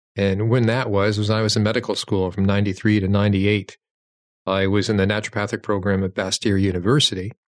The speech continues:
which actually went from medical college to medical university at the time.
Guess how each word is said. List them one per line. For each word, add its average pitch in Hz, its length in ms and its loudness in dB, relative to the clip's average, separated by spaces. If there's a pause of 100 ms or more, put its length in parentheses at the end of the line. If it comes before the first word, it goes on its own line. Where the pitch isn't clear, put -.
(500)
which 104 140 -4
actually 107 300 0
went 104 180 0
from 98 220 -4
medical 98 280 -2
college 107 440 -2
to - 100 -6
medical 101 320 -2
university 101 600 0
at 90 80 -12
the - 80 -20
time. 104 560 -2